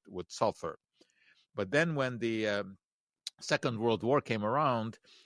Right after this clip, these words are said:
all the rubber was dedicated to the war effort. And, uh, the plastic industry got into the game and started to produce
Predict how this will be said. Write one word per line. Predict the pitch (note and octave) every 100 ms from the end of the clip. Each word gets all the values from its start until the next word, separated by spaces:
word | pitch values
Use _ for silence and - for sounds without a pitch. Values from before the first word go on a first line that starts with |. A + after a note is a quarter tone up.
| -
all | A2+ A#2+
the | G#2
rubber | G#2+ E3 A2 F#2+ F2+ G2+
was | G2 F2
dedicated | A2+ A2 - G#2+ G2+ F#2+
to | F#2+
the | F2+
war | F#2+ C#3 A#2
effort. | F2 - D2+ - - _ _ _ _ - -
And, | F#2+ G2 G2 F#2
uh, | G2+ G2+ G2+ G2+ G2
the | G#2 F#2+ F#2+ -
plastic | D3+ D#3+ A2 -
industry | G2+ F#2 F#2 - F2+
got | F2+ F2+
into | F#2 F2+
the | F#2
game | F#2+ C3 A#2+ A2
and | G#2
started | - G#2+ G#2+
to | G#2
produce | - F#2+ G2+ G#2 -